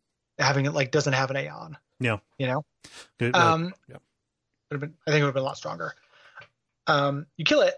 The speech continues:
Speaker 1: and then we're in the ending here.
Speaker 2: Yeah.
Speaker 1: Um,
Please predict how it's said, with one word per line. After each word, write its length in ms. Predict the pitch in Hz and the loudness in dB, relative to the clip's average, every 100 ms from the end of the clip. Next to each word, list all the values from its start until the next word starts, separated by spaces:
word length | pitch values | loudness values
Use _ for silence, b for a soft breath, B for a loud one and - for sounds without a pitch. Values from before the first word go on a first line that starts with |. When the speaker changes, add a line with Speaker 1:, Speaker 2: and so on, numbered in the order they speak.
| _ | _
Speaker 1:
and 140 | 185 165 | -4 0
then 120 | 170 | 2
we're 120 | 170 | 4
in 80 | 156 | 2
the 100 | 147 | 0
ending 320 | 135 139 160 _ _ _ _ _ _ _ _ - | -8 -12 -20 _ _ _ _ _ _ _ _ -20
here. 220 | - - _ _ _ _ | -20 -20 _ _ _ _
Speaker 2:
Yeah. 480 | 285 123 123 127 131 | -2 -2 -2 -2 -2
Speaker 1:
Um, 120 | 131 | -4